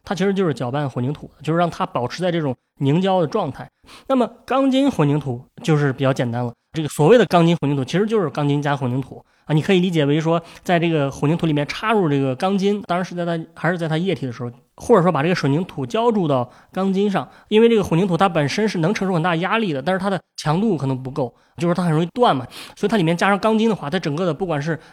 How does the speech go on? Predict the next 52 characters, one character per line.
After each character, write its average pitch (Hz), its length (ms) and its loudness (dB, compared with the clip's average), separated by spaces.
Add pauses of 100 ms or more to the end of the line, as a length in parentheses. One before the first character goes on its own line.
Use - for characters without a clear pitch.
抗 233 200 -2
压 220 140 0
能 151 160 -2
力 143 120 -2
还 135 140 -4
是 143 100 -4
这 143 80 -8
个， 143 160 -8
这 143 200 -10
个 143 100 -8
强 139 260 -6
度 175 260 -6
都 190 140 -2
是 160 260 -4
得 143 140 -6
到 151 100 0
了 143 60 0
一 - 20 -4
个 151 60 -6
很 143 60 -4
大 147 100 -2
的 139 60 -4
提 156 160 -6
升 175 240 -6 (400)
啊， 143 120 4
这 247 140 6
是 170 120 4
这 143 120 2
三 151 220 0
种 127 160 -2
材 135 240 -6
料 147 160 -2
的 120 80 -4
一， 131 100 -4 (120)
一 147 120 -8
区 - 240 -6
别 135 120 -8
啊。 120 160 -14 (1000)
那 254 140 4
么 151 260 4
我 131 100 4
们 147 160 2
回 170 160 0
到 185 220 6
这 170 60 2
个 165 40 2
正 220 220 4
题 120 220 -6
啊， 113 80 -8
就 170 120 -6
是 160 60 0
说 165 160 2